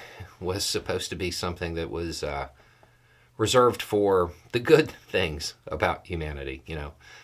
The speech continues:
scientific endeavors and stuff like that. If this reporting is confirmed, expect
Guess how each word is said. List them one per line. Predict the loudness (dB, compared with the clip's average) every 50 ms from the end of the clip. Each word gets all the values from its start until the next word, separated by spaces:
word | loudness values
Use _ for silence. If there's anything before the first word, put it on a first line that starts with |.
| _
scientific | -8 -4 -2 -2 -2 -2 -4 -4 -6 -6 -6
endeavors | -8 -6 -6 -6 -6 -8 -8 -10 -10 -12 -12
and | -14 -14 -12
stuff | -12 -10 -10 -12 -12 -14
like | -18 -20 -18 -16 -14
that. | -14 -14 -14 -18 -20 -20 -20 -20 _ -20 -20 -20 -20 -20 _ _ _ _ _ _ _ _ _ _ _ _ _ _ _ _ _ _ _ _ _ _ -20 _ _ _ _ _ _ _ _ 4
If | 6 6 4 4
this | 2 2 2 2 2 2
reporting | 2 0 0 0 2 2 2 2 2 0 -2
is | -4 -6 -8
confirmed, | -8 -10 -10 -6 -2 0 2 2 4 2 2 0 -2 -4 -8 -10 -14 -18 -20 -20 -18 _
expect | -8 -8 -6 -6 -6 -6 -2 0 2 2 2 0 -2 -8 -12 -12